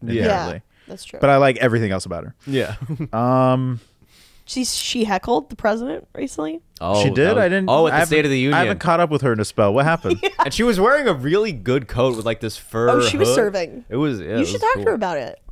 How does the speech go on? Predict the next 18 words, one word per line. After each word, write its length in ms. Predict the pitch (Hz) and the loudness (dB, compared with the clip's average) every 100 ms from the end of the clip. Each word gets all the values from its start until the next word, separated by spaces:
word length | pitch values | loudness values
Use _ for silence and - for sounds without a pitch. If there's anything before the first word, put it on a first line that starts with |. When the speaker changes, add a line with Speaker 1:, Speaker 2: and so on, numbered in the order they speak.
| - - | -18 -8
Speaker 1:
You 60 | 170 | -2
Speaker 3:
Yeah, 60 | 240 | 0
Speaker 1:
should 80 | |
Speaker 3:
well, 80 | - | 2
Speaker 1:
have 100 | 170 | 0
her 80 | - | 0
on 240 | 453 466 392 | 0 2 0
your 100 | - | 0
podcast. 1000 | 185 139 120 98 82 139 123 - 139 - | 0 0 -2 -4 -4 -4 -4 -4 -6 0
Speaker 3:
<laughs> 0 | |
Yeah, 300 | 151 160 143 | 2 2 2
I 60 | 143 | 2
mean, 280 | 160 139 - - - - - | 0 -2 -6 -20 -20 -20 -10
I 60 | 147 | -6
wonder 240 | 247 381 | -2 -2
if 80 | 349 | -2
I 80 | 269 | 0
could 260 | 214 120 | -2 -6